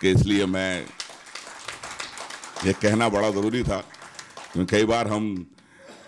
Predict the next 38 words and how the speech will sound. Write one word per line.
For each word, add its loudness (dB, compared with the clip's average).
कॉन्ट्रैक्ट 2
पे 4
या 2
पैसों -2
पे 2
भी -4
लोगों -4
को -8
हायर -8
कर -6
लेते -8
हैं -8
ऐसे -10
काम -4
के -8
लिए -4
जो -4
है, -2
लेकिन 0
यहाँ 4
मामला -2
वो 0
नहीं -2
है, -10
यहाँ 2
मामला 0
उससे 0
भी 2
कहीं -2
दर्जे -2
ऊपर 2
का -14
है। -16
किताब 2
में -2
क्या 0
है, -4
किताब 2